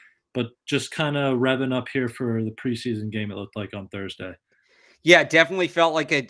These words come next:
Speaker 2: a game prep kind of practice, and I don't, I don't recall seeing them do that, that intently during the,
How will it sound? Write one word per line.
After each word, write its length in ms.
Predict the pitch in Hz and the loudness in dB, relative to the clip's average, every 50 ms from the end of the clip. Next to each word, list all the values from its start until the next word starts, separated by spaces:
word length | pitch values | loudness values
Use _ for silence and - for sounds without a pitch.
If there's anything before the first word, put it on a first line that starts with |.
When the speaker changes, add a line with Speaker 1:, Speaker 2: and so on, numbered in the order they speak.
| - | -2
Speaker 2:
a 120 | 139 135 123 | -2 0 -2
game 360 | 110 - - 127 135 139 127 | -2 -4 -4 -2 -2 -2 -4
prep 280 | - - 135 127 - - | -2 0 0 0 0 0
kind 220 | - 135 135 123 | 0 0 0 0
of 80 | 120 - | -4 -4
practice, 560 | - 127 131 131 123 - 135 131 123 - 135 | 0 2 2 2 0 0 -2 -2 -2 -2 -4
and 80 | 123 | -2
I 100 | 127 143 | 0 2
don't, 220 | 160 170 175 170 - | 2 0 0 -2 0
I 120 | 151 156 165 | 0 2 2
don't 140 | 196 190 | 2 0
recall 500 | 165 156 - 156 156 143 147 151 127 131 - | -2 -4 0 2 2 4 2 0 -2 -6 -14
seeing 320 | - - - 151 151 151 | -12 -10 -6 -6 -6 -4
them 160 | 143 131 117 | -4 -6 -6
do 180 | 110 131 135 139 135 | -6 -4 -2 2 2
that, 320 | 127 120 117 113 - - | 4 4 2 0 -2 -2
that 240 | - 123 127 - - | -2 0 0 0 -4
intently 460 | 117 - - 131 - 98 123 113 104 | -8 -8 -8 -8 -8 -8 -12 -12 -10
during 420 | 95 123 120 120 120 120 117 113 110 | -6 -4 -4 -4 -4 -6 -8 -10 -10
the, 320 | 110 117 110 107 101 | -8 -8 -8 -8 -8